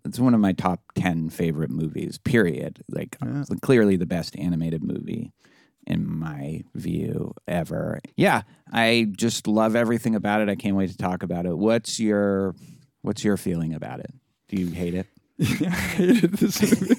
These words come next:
Speaker 2: <laughs>
Speaker 1: That would be funny.
Speaker 2: <laughs> Can
Speaker 1: If
Speaker 2: you
Speaker 1: you just,
Speaker 2: imagine?
Speaker 1: that would be a great zag. <laughs>
Speaker 2: I was just, like, saving it, saving it <laughs> to have just, like, the most fucked up cantankerous conversation. <laughs> No, I mean, I, I love it.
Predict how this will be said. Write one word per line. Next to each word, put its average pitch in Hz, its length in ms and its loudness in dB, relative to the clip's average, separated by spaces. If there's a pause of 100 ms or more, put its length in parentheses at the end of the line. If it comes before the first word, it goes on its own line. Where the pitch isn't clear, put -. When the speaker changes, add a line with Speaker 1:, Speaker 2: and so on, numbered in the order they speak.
Speaker 2:
<laughs> 381 100 4 (180)
Speaker 1:
That 160 140 4
would 147 120 6
be 131 100 2
funny. 113 360 2 (300)
Speaker 2:
<laughs> - 0 - (340)
Can 240 160 4
Speaker 1:
If 139 220 4
Speaker 2:
you 214 60 8
Speaker 1:
you 170 120 0
just, 139 240 4
Speaker 2:
imagine? 185 240 -2 (100)
Speaker 1:
that 151 120 2
would 147 80 2
be 151 140 2
a 139 40 2
great 120 300 2
zag. 95 480 0 (160)
<laughs> - 400 -2
Speaker 2:
I - 1000 0
was 185 120 4
just, 202 200 4
like, 196 220 4
saving 156 600 2
it, 160 200 0 (440)
saving 147 580 2
it 220 320 2
<laughs> - 20 -8
to 220 160 0
have 165 200 2
just, - 180 -4
like, 156 160 -2
the 143 100 -2
most 156 460 -4 (400)
fucked - 400 -4
up 143 260 -4 (180)
cantankerous - 580 -2
conversation. - 720 4 (320)
<laughs> 185 720 -4 (240)
No, 180 320 4
I 131 140 0
mean, 139 240 -2
I, 139 320 -2
I 139 40 0
love 131 280 -2
it. 117 140 -10